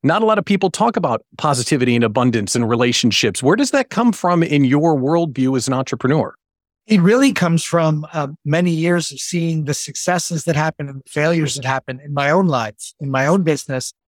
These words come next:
Speaker 2: and recognizing what the counterpoint is. And anytime I tried to do it alone or thought I had all the answers or thought I could solve it all myself,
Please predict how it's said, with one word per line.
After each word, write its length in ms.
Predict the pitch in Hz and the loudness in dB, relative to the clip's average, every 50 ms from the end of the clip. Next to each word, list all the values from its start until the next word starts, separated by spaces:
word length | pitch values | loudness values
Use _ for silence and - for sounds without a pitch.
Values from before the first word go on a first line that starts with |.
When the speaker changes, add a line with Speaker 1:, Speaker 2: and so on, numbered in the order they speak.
| _ _ _ _ _ - | _ _ _ _ _ -2
Speaker 2:
and 200 | 175 170 165 165 | 0 2 2 2
recognizing 1040 | 170 196 220 - 233 202 170 180 175 170 165 160 147 - 160 160 151 151 143 139 | 2 0 0 0 -2 -2 0 0 0 2 2 0 -2 -4 -6 -6 -6 -6 -8 -6
what 200 | 135 165 156 - | -4 -4 -4 -4
the 80 | - 135 | -6 -6
counterpoint 720 | - - 165 196 226 226 196 - - 143 139 120 120 120 | -2 0 0 2 2 0 -4 -4 -6 -10 -10 -10 -12 -16
is. 260 | 117 113 - - - - | -18 -16 -14 -12 -10 -10
And 180 | 139 131 147 165 | -8 -10 -8 -4
anytime 480 | 170 175 208 196 156 - 185 175 165 | 0 0 0 2 2 0 0 0 0
I 80 | 160 156 | 0 0
tried 280 | 151 - 175 170 165 | 0 0 0 0 0
to 80 | 147 147 | 0 -4
do 240 | 127 143 165 170 175 | -4 -2 -2 0 0
it 40 | 160 | 0
alone 440 | 151 151 156 156 160 160 170 160 | 0 0 0 0 0 0 -2 -4
or 80 | 139 120 | -6 -10
thought 260 | - - 151 156 156 | -6 -2 0 0 2
I 60 | 156 | 2
had 160 | 147 156 160 156 | 0 0 0 -2
all 160 | 151 151 - | -4 -6 -8
the 200 | - 135 131 156 | -10 -12 -10 -6
answers 440 | 160 165 160 - 156 151 139 - - | -6 -6 -6 -8 -10 -14 -18 -20 -20
or 60 | _ - | _ -2
thought 160 | 151 156 151 | -2 0 0
I 60 | 151 | -2
could 180 | - 156 143 - | -4 -8 -8 -6
solve 320 | - 165 156 156 151 151 | -2 0 0 0 0 0
it 60 | 147 | -2
all 160 | 151 147 147 | -2 -2 -2
myself, 640 | 143 139 135 131 - - - 180 175 151 139 - - | -4 -8 -8 -6 -6 -2 -2 0 0 -2 -4 -6 -12